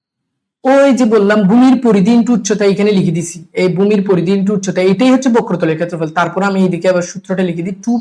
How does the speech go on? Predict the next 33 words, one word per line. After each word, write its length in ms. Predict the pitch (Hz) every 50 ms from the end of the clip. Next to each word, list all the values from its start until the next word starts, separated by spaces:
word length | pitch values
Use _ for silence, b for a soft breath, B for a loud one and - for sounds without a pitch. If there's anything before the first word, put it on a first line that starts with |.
| -
পাই 220 | - 202 180 175 185
আর 120 | 214 - - - _ _ _ _ _ _ _ _ _
এইচ, 260 | 170 165 160 160 - - - - - _ _ _ _
এটা 200 | - 196 190 254
হচ্ছে 140 | - - 269
বক্রতলের 540 | 214 214 196 202 - 180 156 - 160 151 147
ক্ষেত্রফল। 440 | - 156 151 165 156 - 175 - - -
ক্লিয়ার? 280 | - 180 165 165 175 185 190 - _ _ _ B B B B B B -
তারপর 360 | - 220 214 214 202 226 214 190
হচ্ছে 240 | 214 226 - 262
যদি 240 | 226 208 220 196 196
বলে 200 | 190 185 196 190
সমগ্র 640 | 190 - - - 254 269 269 277 254 220 220 277 277
পৃষ্ঠের 320 | - 269 - - - 214
ক্ষেত্রফল, 440 | 190 - 247 240 247 233 220 226 233 233 - _
তাহলে 340 | - 214 190 220 233 240 214
এটা 160 | 202 - 220
হচ্ছে 160 | 220 220 240
টু 260 | 208 - - 247 247
পাই 260 | 240 - 240 220 208 208
আর 140 | 202 214 214 - _ _ _ _ _ _ _ _ _
into 240 | 208 214 208 196 226
r 140 | 208 185 175 -
plus 180 | - 165 160 - - 165 185 -
h, 80 | - - - - - _ _ _ _ _ _ _ _
এটা 220 | - 208 208 226 262
হচ্ছে 200 | 262 - - 240
সমগ্র 420 | - - - 262 262 254 226 254
পৃষ্ঠের 240 | 220 226 - 226 196
ক্ষেত্রফল। 260 | 220 214 220 208 233
এটা 220 | 220 226 202 294
কিভাবে 300 | 269 - 269 269 262 262 269
আসলো? 320 | 262 269 - - 294 311